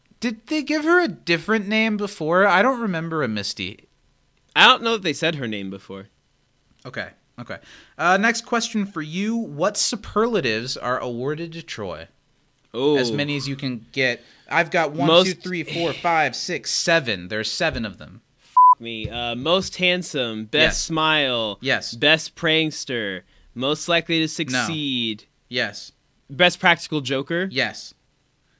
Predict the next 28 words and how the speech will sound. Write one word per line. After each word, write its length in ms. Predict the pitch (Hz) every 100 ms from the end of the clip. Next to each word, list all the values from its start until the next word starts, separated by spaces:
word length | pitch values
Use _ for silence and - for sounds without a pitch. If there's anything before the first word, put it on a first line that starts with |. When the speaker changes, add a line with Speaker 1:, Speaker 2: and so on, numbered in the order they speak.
| _ -
Speaker 1:
There's 600 | 135 139 139 135 135 - _ _ -
three 180 | 175 170
you 680 | 147 139 120 120 110 113
have. 280 | 117 113 107
Uh, 80 | 110 -
I, 600 | 156 160 151 160 156 147
I've 120 | 139
lost 240 | 131 -
track. 120 | - 139
There's 160 | 151
two 160 | - 175
or 40 |
three 220 | 143 123 104
that 60 |
you 80 | 98
haven't 160 | 92 90
gotten. 320 | 80 - - _
Anything 260 | 117 120 110
else? 320 | 110 - -
Speaker 2:
Um, 640 | 123 131 131 127 123 117 113 _ _ _
best 720 | 110 139 143 135 - - - _ _ _ _ _ _ _ _ _ _ _
person? 560 | 147 143 - 156 156 156 _ _ _ _ _
Speaker 1:
I've 120 | 143 147
got 180 | 156 143
most 300 | 196 247 -
handsome. 320 | 202 196 262
Speaker 2:
Oh, 60 | 208
funniest! 840 | 220 311 277 160 - - -